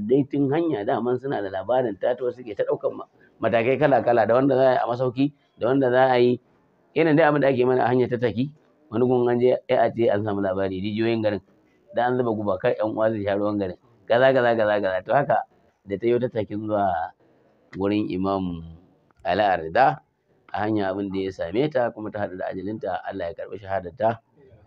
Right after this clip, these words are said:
Allah maɗaukakin sarki ya azurta mu da ƙaunarta, alfarmarta kuma Allah ta'ala ya ganar da mu abin da mu ma za mu karanta ɗin. Kuma Allah ta'ala ya azurta ƴan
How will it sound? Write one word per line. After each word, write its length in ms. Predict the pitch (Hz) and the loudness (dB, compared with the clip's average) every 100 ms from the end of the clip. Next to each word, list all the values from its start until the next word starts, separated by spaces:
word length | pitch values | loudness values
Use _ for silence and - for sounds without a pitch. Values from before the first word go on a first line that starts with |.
| _ | _
Allah 240 | 95 101 | -6 -4
maɗaukakin 400 | 95 104 95 104 | -2 -4 -6 -6
sarki 480 | 95 98 90 107 95 | -6 -8 -8 -6 -4
ya 240 | 82 80 76 | -2 -4 -4
azurta 400 | 101 98 85 95 | -4 -4 -4 -6
mu 80 | 98 | -6
da 160 | 98 87 | -8 -12
ƙaunarta, 580 | - 90 120 117 117 123 _ _ - - - | -12 -2 0 2 -2 -2 _ _ -20 -20 -12
alfarmarta 560 | - 92 110 123 110 107 | -6 -2 0 0 -2 -4
kuma 220 | 107 107 | -2 -2
Allah 160 | 107 92 | 0 -2
ta'ala 400 | 90 95 98 90 | -2 0 -2 -2
ya 20 | |
ganar 320 | 98 104 110 107 | 0 0 0 -2
da 160 | 95 | -6
mu 240 | 95 120 117 - - - _ - | -6 -6 -8 -12 -20 -20 _ -2
abin 320 | 107 117 120 | 0 2 0
da 80 | 104 | 0
mu 220 | 101 113 117 | 0 0 0
ma 160 | 117 | 2
za 140 | 113 117 | 2 0
mu 320 | 110 92 85 - | -2 -4 -8 -2
karanta 400 | 110 113 107 113 | 0 0 0 -4
ɗin. 160 | 117 - _ - - | -4 -10 _ -20 -12
Kuma 140 | 107 120 | -4 -2
Allah 80 | 113 | 0
ta'ala 320 | 98 110 110 | 0 0 2
ya 120 | 107 101 | 0 2
azurta 560 | 135 139 117 - 98 92 _ - | 2 2 0 0 0 0 _ 0
ƴan 160 | 139 | 2